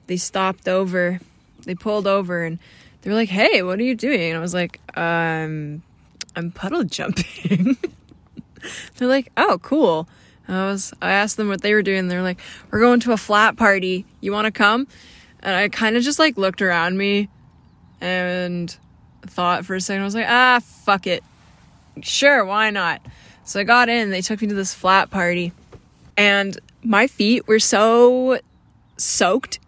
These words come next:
from just jumping in puddles and doing what I do. Then I got there. Th-, these are people I don't know.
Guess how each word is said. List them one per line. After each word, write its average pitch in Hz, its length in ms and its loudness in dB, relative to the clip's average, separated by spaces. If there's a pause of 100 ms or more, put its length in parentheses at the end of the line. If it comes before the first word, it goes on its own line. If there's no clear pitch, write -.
(200)
from 196 540 -2 (460)
just 196 280 -6
jumping 185 420 -4
in 190 100 -6
puddles 185 640 -4
and 170 340 -8 (360)
doing 185 240 -6
what 180 120 -4
I 175 60 -2
do. 170 280 -2 (600)
Then 196 100 0
I 196 40 2
got 208 320 2
there. 190 220 2 (260)
Th-, 262 200 -2
these 247 260 0
are 262 60 4
people 202 320 0
I 165 80 0
don't 175 260 -4
know. 139 220 -10